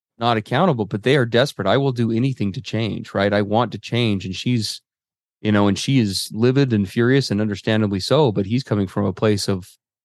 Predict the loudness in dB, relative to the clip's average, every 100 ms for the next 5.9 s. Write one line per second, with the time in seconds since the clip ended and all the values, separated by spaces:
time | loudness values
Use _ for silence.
0 | _ _ -2 2 4 4 2 0 0 2
1 | 2 2 2 0 0 -2 0 2 2 0
2 | 0 -4 -4 0 2 2 0 2 2 2
3 | 2 0 0 0 -2 -2 -2 -2 -2 -2
4 | -4 -2 -2 0 0 2 2 0 -6 _
5 | _ _ _ _ -4 2 2 4 2